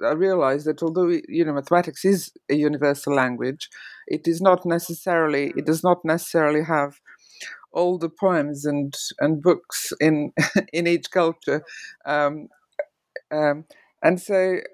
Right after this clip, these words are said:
I started really doing then the history of mathematics, uh, w-, uh, as fo-, you know, my, became my focus, and I started doing P H D here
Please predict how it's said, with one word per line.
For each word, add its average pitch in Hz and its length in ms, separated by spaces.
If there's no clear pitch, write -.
I 175 80
started 214 340
really 180 200
doing 175 260
then 175 300
the 180 80
history 180 420
of 170 60
mathematics, 180 840
uh, 151 120
w-, 151 360
uh, - 100
as 151 320
fo-, - 180
you 170 80
know, 147 100
my, 151 200
became 170 380
my 151 160
focus, 190 720
and 165 160
I 175 60
started 175 340
doing 170 180
P 180 160
H 160 240
D 160 160
here 151 400